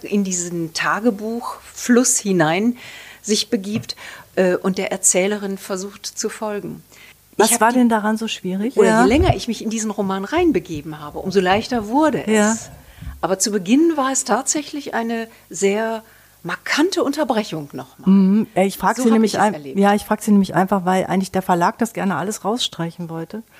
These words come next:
Speaker 2: Und ich finde, ich finde mittlerweile ist es total schwierig, rein fiktionale Texte zu schreiben, ohne dazu zu stehen, wie sie entstanden sind. Und in diesen, in diesen, ähm, sagen wir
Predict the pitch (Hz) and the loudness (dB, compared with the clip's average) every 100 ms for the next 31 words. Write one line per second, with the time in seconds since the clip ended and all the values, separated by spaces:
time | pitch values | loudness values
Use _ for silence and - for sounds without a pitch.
0 | - - - - - 202 - 226 - 226 | -20 -20 -20 -2 2 2 2 -2 2 2
1 | 220 220 208 _ _ 208 - 220 214 208 | 2 2 0 _ _ -4 0 2 4 2
2 | 208 214 196 202 208 - 190 - - 208 | 2 2 2 2 2 0 -4 -4 -4 0
3 | 220 240 - - 208 208 208 - _ - | 2 2 0 0 0 0 -4 -10 _ -20
4 | - _ - 208 247 - 220 - 208 190 | -20 _ 2 4 4 2 -8 -2 0 0
5 | 202 202 202 - 214 - - 196 - 190 | -2 -4 -8 -6 -8 -8 -10 -8 2 4
6 | 196 196 - 190 214 196 185 196 190 196 | 6 4 2 2 2 0 -6 -8 -8 -10
7 | - 190 196 202 190 196 202 - - 190 | -2 0 4 2 2 -2 -4 -10 -8 -4
8 | 190 - 165 156 156 160 - 175 170 190 | -4 -4 -4 -4 -8 -8 -6 -6 -2 -2
9 | 185 190 196 185 - - - - 202 202 | -2 2 2 2 -4 -20 -20 -2 2 4
10 | 196 185 190 190 - 185 190 185 185 180 | 2 2 2 2 2 0 2 2 0 -2
11 | 170 - _ _ - 196 | -6 -12 _ _ -2 0